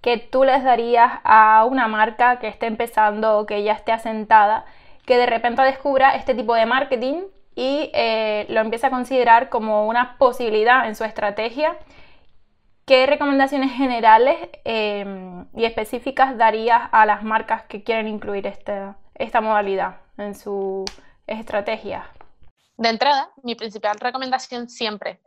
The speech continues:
Speaker 2: sea cual sea la estrategia que quiera incorporar una marca a su, a su, mm, identidad, va a ser que exista coherencia. La coherencia es un factor muy importante en el marketing y que me parece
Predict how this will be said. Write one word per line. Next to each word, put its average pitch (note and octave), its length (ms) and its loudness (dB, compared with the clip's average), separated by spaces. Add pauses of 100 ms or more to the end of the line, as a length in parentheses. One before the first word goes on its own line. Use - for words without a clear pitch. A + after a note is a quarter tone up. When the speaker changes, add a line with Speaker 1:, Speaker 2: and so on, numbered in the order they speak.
Speaker 2:
sea A3+ 180 -2
cual A#3+ 160 0
sea A#3+ 140 -2
la A#3+ 60 -4
estrategia G3+ 480 -6
que F#3+ 120 -18
quiera F#3 160 -6
incorporar G#3+ 440 -6
una G3 120 -10
marca G3 340 -6 (280)
a F#3 80 -8
su, G3 100 -14 (220)
a F3 260 -4
su, E3 720 -12
mm, F3 240 -16
identidad, F#3+ 520 -4 (420)
va A3+ 80 4
a A#3+ 40 -2
ser B3 260 -4
que B3+ 260 -6
exista A#3 420 -6
coherencia. F#3+ 580 -6 (960)
La G#3+ 140 0
coherencia A#3+ 440 -2
es B3 160 -8
un B3 120 -10 (120)
factor A#3+ 440 -8
muy A#3+ 360 -4
importante A#3 840 -4
en G#3 140 -8
el G3+ 100 -8
marketing G#3+ 400 -6 (840)
y A#3 260 -6
que G#3+ 220 0
me G#3 140 -8
parece G3+ 500 -2